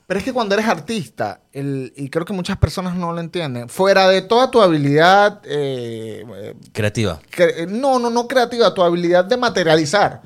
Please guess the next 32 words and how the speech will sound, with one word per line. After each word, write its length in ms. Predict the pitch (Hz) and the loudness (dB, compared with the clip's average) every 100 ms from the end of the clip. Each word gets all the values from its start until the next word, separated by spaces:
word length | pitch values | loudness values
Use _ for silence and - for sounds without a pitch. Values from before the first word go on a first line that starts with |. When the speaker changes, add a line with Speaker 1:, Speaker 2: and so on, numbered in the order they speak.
| - _ - | -20 _ -4
Speaker 1:
la 160 | 151 | -4
creatividad, 540 | 143 156 147 147 139 131 | 0 0 0 0 0 0
¿no? 80 | 196 | 0
O 40 | |
sea, 140 | - | 2
de 120 | 143 139 | 2 0
pintar, 760 | 127 120 165 196 196 185 175 | -2 -2 2 4 4 4 2
de 120 | 147 | -2
construir, 840 | 143 139 143 131 156 202 208 196 175 | -4 -6 -4 -4 0 0 2 2 0
de, 300 | 139 131 120 - - _ | -2 -2 -6 -12 -20 _
de 140 | 143 | -2
hacer 200 | 143 190 | 0 2
lo 80 | 196 | 0
que 120 | 180 | 0
sea. 200 | 143 107 - _ _ _ _ _ _ _ _ _ - | -4 -6 -8 _ _ _ _ _ _ _ _ _ 4
Todos 760 | 233 233 240 233 240 233 - _ | 6 8 8 8 2 -2 -14 _
los 280 | 156 160 - | -6 -6 -6
creativos 840 | - 139 127 120 202 165 127 123 135 _ _ _ _ _ _ 165 | -4 0 0 0 -4 0 0 -2 -6 _ _ _ _ _ _ -10
nes-, 380 | 170 170 151 _ | -4 -4 -6 _
tienen 280 | 190 202 220 | -8 -6 -4
la 80 | 214 | -4
necesidad 480 | 170 170 185 196 - | -4 -4 0 0 0
de 340 | 143 175 185 | 0 2 4
expresar 1400 | 185 190 - - _ 214 185 160 - - 208 214 156 113 | 2 -4 -10 -12 _ 0 2 2 -4 -4 0 2 0 -2
lo 180 | 127 123 | -4 -4
que 120 | 135 | -4
sienten 440 | 127 175 143 127 131 | -4 -6 -4 -6 -2
de 60 | |
alguna 320 | 131 143 180 | -2 0 -2
manera, 280 | 139 135 147 | -4 -2 -2
de 100 | 151 175 | 0 0
exteriorizarlo. 1040 | 185 - - 175 175 156 143 190 123 113 | -2 -10 0 2 2 -2 0 0 0 2